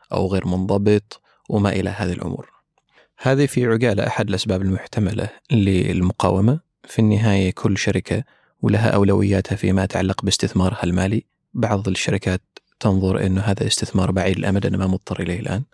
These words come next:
آه، ممكن أجله لاحقا. وكذلك الكفاءات القيادية وإيمان القيادات بأهمية التقنية والتكنولوجيا في تمكين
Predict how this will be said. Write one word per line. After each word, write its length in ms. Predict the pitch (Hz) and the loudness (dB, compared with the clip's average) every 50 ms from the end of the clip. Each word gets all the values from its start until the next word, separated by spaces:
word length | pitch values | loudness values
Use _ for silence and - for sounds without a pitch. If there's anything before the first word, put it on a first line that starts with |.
| _ _ _ _ _ _ _ _ _ - | _ _ _ _ _ _ _ _ _ -4
آه، 120 | 95 95 | -2 0
ممكن 360 | 101 107 101 101 - - 95 - | 2 2 2 0 0 -2 -2 -2
أجله 300 | 104 92 95 - 87 87 | -2 -2 -4 -4 -4 -4
لاحقا. 440 | 90 - - - - - - 127 151 - _ _ _ - - - - _ _ _ | -6 -6 -6 -6 -6 -4 -4 -4 -4 -6 _ _ _ -20 -20 -20 -20 _ _ _
وكذلك 680 | - 113 104 107 107 107 - - 113 120 123 123 - - | 0 2 4 4 4 4 4 4 4 4 4 4 2 0
الكفاءات 520 | 107 - - 107 - 110 - 113 104 - | 0 0 0 0 0 0 2 2 0 0
القيادية 640 | 95 101 - - 107 92 90 - - 92 95 98 117 | -2 -4 -2 -2 -2 0 0 0 0 0 0 0 0
وإيمان 640 | - 113 107 98 98 98 101 104 104 101 95 92 90 - - - - _ _ _ - | 0 -2 0 0 0 2 2 4 4 2 2 0 -2 -4 -8 -16 -20 _ _ _ -4
القيادات 760 | 107 107 - - - 101 92 92 95 107 95 92 92 - - - | -4 -4 -2 -2 0 2 2 2 2 2 2 0 0 -2 -6 -8
بأهمية 720 | 165 131 104 101 95 95 98 98 - 101 95 95 101 101 - | -6 -2 0 0 2 0 0 -2 -2 -2 0 0 0 0 -2
التقنية 680 | - - - 156 - - 95 92 92 95 - 90 - - _ _ _ _ - | -4 -8 -8 -8 -4 -2 0 0 0 0 0 -2 -4 -6 _ _ _ _ -6
والتكنولوجيا 680 | 110 107 - - - - 92 92 92 92 90 107 101 98 | -6 -4 -4 -4 -2 0 0 0 0 0 0 -2 -4 -4
في 180 | - - 98 | -2 -4 -4
تمكين 580 | - - 101 95 - - 98 95 92 90 90 | -2 -2 -4 -4 -4 -2 -2 0 0 0 -2